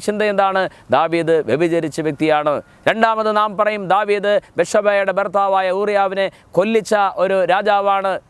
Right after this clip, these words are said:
ഇതൊന്നും മനുഷ്യവർഗത്തിൻ്റെ ഉള്ളിൽ നിന്ന് മായാതെ നിൽക്കുന്നതാണ്. മാത്രമല്ല, അദ്ദേഹം നല്ലൊരു കുടുംബനാഥനല്ലായിരുന്നു. വേദപുസ്തകം സാക്ഷിക്കുന്നു, അദ്ദേഹത്തിൻ്റെ മക്കൾ തമ്മിൽ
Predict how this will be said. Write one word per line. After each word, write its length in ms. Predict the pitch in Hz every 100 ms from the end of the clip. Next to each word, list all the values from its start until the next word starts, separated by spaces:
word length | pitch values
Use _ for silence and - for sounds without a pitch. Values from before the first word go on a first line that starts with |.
| -
ഇതൊന്നും 280 | 175 175 165
മനുഷ്യവർഗത്തിൻ്റെ 760 | 185 180 185 180 175 165 175 170
ഉള്ളിൽ 120 | 175
നിന്ന് 140 | 170 160
മായാതെ 320 | 170 175 170 165
നിൽക്കുന്നതാണ്. 500 | 165 151 160 156 151 120 - - 143
മാത്രമല്ല, 400 | 175 180 180 170
അദ്ദേഹം 240 | 170 170 170
നല്ലൊരു 260 | 180 180 170 175
കുടുംബനാഥനല്ലായിരുന്നു. 1160 | 190 190 185 175 170 175 190 190 190 185 180 151 - -
വേദപുസ്തകം 500 | 151 185 185 165 180 170
സാക്ഷിക്കുന്നു, 520 | 180 160 180 175 175 165 - - 120
അദ്ദേഹത്തിൻ്റെ 480 | 160 180 160 170 165
മക്കൾ 240 | 170 156 180 175
തമ്മിൽ 240 | 170 170